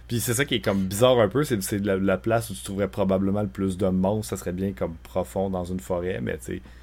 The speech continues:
ils veulent pas que tu rentres, euh, random dans une terre, puis peut-être te perdre à, au quarante-neuvième parallèle dans le nord du Québec, parce que tu,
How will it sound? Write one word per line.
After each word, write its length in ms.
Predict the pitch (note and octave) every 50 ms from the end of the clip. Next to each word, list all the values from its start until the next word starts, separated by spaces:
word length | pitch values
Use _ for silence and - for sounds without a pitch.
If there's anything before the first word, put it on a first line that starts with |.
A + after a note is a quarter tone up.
| - - - - G2
ils 60 | F2+
veulent 160 | F#2 F2 E2+
pas 140 | - G2 G2
que 100 | F#2+ F2+
tu 180 | D#2 - - G2+
rentres, 380 | E2+ F2 F2+ F#2 F#2+ F2+ - -
euh, 120 | F2 E2+ - - - - - - - - F#2+
random 480 | F2+ F2 F2 E2 F2 F2 F2+ F#2 F#2+ F#2
dans 160 | F2 E2+ E2+
une 200 | E2 F2 E2+ E2+
terre, 260 | - F2 E2 F2 F#2+
puis 80 | F#2 -
peut-être 180 | - E2+ E2+ -
te 60 | F2 E2+
perdre 340 | - - F2+ F#2 F#2 F#2
à, 180 | D#2+ D#2+ E2 - - - - - - - - - - - - -
au 80 | F#2
quarante-neuvième 600 | F2+ - F2 F2 E2+ - G2 F2+ E2+ F2+ F2+ F2
parallèle 480 | - F2 E2 E2+ E2+ E2+ E2+ F2+ F#2+ F#2+
dans 100 | F2+ E2
le 60 | E2
nord 160 | E2 E2 F2
du 100 | E2 -
Québec, 320 | - F2+ D#2+ D#2+ F2 F#2+ -
parce 180 | - D#2+ - -
que 80 | E2
tu, 160 | D#2+ - -